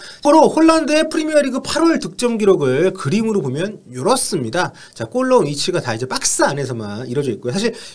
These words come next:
요거 가지고도 말이 많았는데 <laughs> 오늘 울버햄튼전에서 중거리 슈팅으로 골을 넣어가지고 그런 뭐, 네, 위치 이런 것도 가리지 않는다는 거. 그러니까 받아 넣기만 하는 것이 아니라 본인이 만들어서 넣을 수도 있다. 이걸 또 보여줬습니다. 뭐 다들 아는 얘기입니다만. 자, 그러면 삼백구십오 분을 뛰면서 팔월에만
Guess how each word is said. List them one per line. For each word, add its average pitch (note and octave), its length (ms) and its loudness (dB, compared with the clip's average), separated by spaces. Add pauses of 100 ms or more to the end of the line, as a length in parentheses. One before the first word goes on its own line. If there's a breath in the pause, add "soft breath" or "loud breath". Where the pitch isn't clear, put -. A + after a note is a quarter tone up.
요거 A3 200 4
가지고도 C#4 340 4
말이 F#3+ 180 2
많았는데 D#3 580 2
<laughs> A#2 40 -2
오늘 A3+ 220 6
울버햄튼전에서 G#3+ 960 4 (160 loud breath)
중거리 B3 360 0
슈팅으로 A3+ 340 -4
골을 C4+ 240 -2
넣어가지고 E3 580 0
그런 B3+ 260 0
뭐, G3 240 4 (320 loud breath)
네, C#3+ 140 -2
위치 B3 260 2
이런 A3 160 2
것도 G#3+ 160 -2
가리지 E3 260 2
않는다는 A#2+ 440 -4
거. F#2+ 160 -14
그러니까 - 240 -14
받아 F#3+ 260 0
넣기만 F#3 360 0
하는 C4 200 -2
것이 B3+ 200 -4
아니라 C#3 240 -4
본인이 C#3+ 260 -6
만들어서 E3 420 -4
넣을 C3 180 -2
수도 C#4+ 140 -8
있다. A#2 360 -4
이걸 D#3 180 -2
또 D#3+ 80 -8
보여줬습니다. G3+ 720 -2
뭐 C3+ 100 -10
다들 - 200 -6
아는 A#2+ 200 -4
얘기입니다만. A2+ 720 -8 (400 loud breath)
자, C#3 140 -8
그러면 D3+ 180 -4
삼백구십오 F3 840 0
분을 E3 260 4
뛰면서 G#3 500 -2
팔월에만 A#3 460 -2